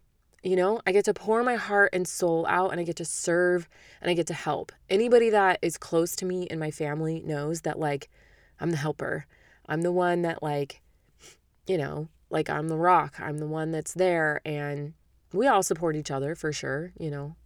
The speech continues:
We definitely do, but anybody's got a thing going on in the family, <laughs> and they call, they call Chels,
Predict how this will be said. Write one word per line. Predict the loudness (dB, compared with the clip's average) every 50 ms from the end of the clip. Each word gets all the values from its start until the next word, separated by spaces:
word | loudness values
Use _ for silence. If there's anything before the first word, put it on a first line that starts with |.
| _ _
We | -2 -2 0
definitely | 0 -2 -2 -4 -6 -6 -6 -4
do, | -4 -2 -2 -2 -2 -2 -4 -4 -4
but | -2 0 0 0 0 -2 -4 _ _ -20 _ _ _ _ _ -2 2
anybody's | 6 8 8 8 8 6
got | 6 4 4
a | 4
thing | 2 0 2 2
going | 2 2 2 2 2
on | 2 2 0 0
in | -2 -6 -6
the | -4
family, | -2 -2 0 0 0 -2 -2 -2 -2 -2 -4 -4 -6
<laughs> | -12 -20 -12 -8 -8
and | -6 -6
they | -6 -6
call, | -4 -2 0 0 2 2 0 0 -2 -6 -12 -20 -20 -20 -20 -20 -20 -20 -8 _
they | 0 2
call | 6 6 6 8
Chels, | 8 8 8 8 8 6 4 0